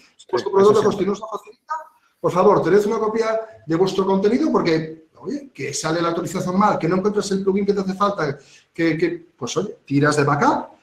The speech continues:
Speaker 1: y volvemos a la situación anterior, con un riesgo, porque no está actualizada, es cierto,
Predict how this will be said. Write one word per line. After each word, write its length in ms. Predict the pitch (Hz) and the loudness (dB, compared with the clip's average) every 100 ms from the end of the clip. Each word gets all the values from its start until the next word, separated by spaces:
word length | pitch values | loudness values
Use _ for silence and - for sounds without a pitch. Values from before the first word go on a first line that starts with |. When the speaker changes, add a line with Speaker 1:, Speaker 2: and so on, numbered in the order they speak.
| _ | _
Speaker 1:
y 80 | 165 | 0
volvemos 540 | 151 143 214 269 262 | 4 6 6 6 4
a 60 | 220 | 2
la 40 | |
situación 540 | - - 190 233 240 240 | -2 0 0 2 2 2
anterior, 640 | 190 202 233 185 - - - | 2 4 4 2 -2 -10 -10
con 160 | 127 | -4
un 160 | 139 147 | 0 2
riesgo, 560 | 294 254 135 120 - _ _ _ | 4 4 0 -4 -8 _ _ _
porque 220 | - 135 143 | -8 -4 -2
no 80 | |
está 140 | 143 160 | -2 -2
actualizada, 640 | 156 147 156 190 - - - _ - | -2 -4 0 -2 -2 -8 -20 _ -20
es 120 | - | -4
cierto, 420 | 208 208 - - | 0 2 0 -10